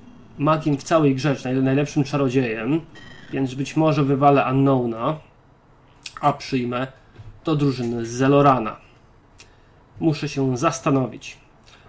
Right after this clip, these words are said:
Poza tym, jak się dowiedzieliście wcześniej, e, tylko tutaj muszę, co my tutaj mamy? E,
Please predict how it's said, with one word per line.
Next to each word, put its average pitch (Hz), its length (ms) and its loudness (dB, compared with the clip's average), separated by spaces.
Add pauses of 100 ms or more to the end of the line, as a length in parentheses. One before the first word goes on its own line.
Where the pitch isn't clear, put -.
(160)
Poza 185 220 -2
tym, 151 160 2
jak 135 160 -2
się 147 180 0
dowiedzieliście 143 500 0
wcześniej, 131 640 -8 (1120)
e, 135 180 -10
tylko 143 280 -8
tutaj 139 220 -8
muszę, 135 240 -4
co 190 120 -6
my 202 120 0
tutaj 185 200 -2
mamy? 127 300 -2
E, - 60 -18